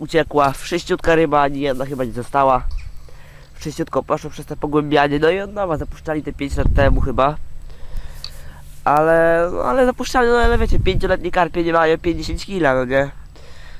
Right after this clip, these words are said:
Więc dużych karpi tutaj, na duże karpie nie ma co liczyć.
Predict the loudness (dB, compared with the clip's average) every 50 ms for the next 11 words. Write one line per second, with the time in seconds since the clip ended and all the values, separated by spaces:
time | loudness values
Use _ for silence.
0 | -14 -14 -12 -10 -10 -10 -8 -6 -6 -6 -6 -4 -2 -2 -2 -2 -6 -12 -8 -6
1 | -4 -4 -4 -4 -4 -2 0 0 0 0 -2 -2 -2 -2 -2 -2 -2 -4 -2 -2
2 | -2 0 -2 -2 -2 -2 -2 0 -2 -2 -2 -4 -6 -6 -8 -10 -12